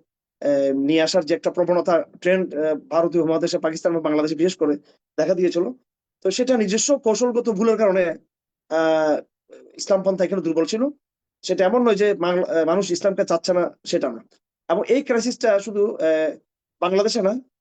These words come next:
বাংলাদেশেও তো একটা অজুহাত খাড়া করা যায় যে এখানে একটা একাত্তর সালের একটা ঘটনা ঘটেছে এবং,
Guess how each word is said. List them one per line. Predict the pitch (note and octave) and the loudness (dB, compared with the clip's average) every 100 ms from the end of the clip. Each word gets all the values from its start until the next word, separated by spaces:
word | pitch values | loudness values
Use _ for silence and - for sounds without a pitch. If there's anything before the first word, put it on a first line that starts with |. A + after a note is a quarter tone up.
| _ _ - | _ _ -4
বাংলাদেশেও | D#3+ F3 F#3 A#3+ | 0 2 2 2
তো | A#3+ | 0
একটা | A3+ A3+ | 2 2
অজুহাত | F#3 A3 | 2 0
খাড়া | G3+ G#3+ | 2 0
করা | G3 G3+ | 2 2
যায় | G#3 | 2
যে | F#3+ | 0
এখানে | F#3 F#3+ | -2 -2
একটা | G3 | 2
একাত্তর | F#3 F#3 G3 | 0 0 -6
সালের | F3 F#3 F3+ | -2 0 0
একটা | E3 F3 | -2 -2
ঘটনা | D#3+ E3+ E3 | -2 -2 0
ঘটেছে | E3+ D#3+ | -2 -2
এবং, | F#3 D#3+ E3 | -2 -2 -6